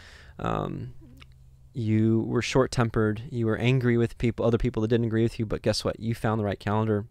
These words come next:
Come on in, bu-, come on in, buddy. Come on in. Actually, get to the front of the line. Get on.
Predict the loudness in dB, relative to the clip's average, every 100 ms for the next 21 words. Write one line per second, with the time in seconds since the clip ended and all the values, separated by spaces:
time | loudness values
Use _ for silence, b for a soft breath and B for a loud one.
0 | -14 -20 -20 -20 -16 -10 -6 -6 -8 -12
1 | -10 -4 -2 -2 -2 -4 -6 -8 -6 -4
2 | -2 -4 -8 b b -4 -2 -4 -4 -4
3 | -6 -8 -8 -12 -14 -16 b b b 0
4 | 2 2